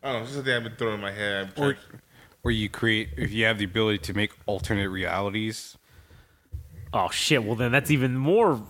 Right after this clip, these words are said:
Speaker 3: likely to destroy that
Speaker 2: 'Cause then
Speaker 3: fool.
Speaker 2: you kind of obscure his future, 'cause then you're like, "Oh, shit, well,"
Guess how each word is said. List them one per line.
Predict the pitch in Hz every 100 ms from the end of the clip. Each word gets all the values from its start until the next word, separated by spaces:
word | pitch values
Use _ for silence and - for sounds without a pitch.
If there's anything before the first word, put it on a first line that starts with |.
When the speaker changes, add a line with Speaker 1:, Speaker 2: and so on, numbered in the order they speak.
| -
Speaker 3:
likely | 127 123 127
to | 117
destroy | 104 117 131 131
that | 120
Speaker 2:
'Cause | 127
then | 143
Speaker 3:
fool. | 143
Speaker 2:
you | 143 135
kind | 135 135
of | 123 117
obscure | 127 98 - 120 123
his | 110 113 -
future, | - 120 - -
'cause | 101
then | 117
you're | 117
like, | 107
"Oh, | 113 92
shit, | - 110 92
well," | 87 82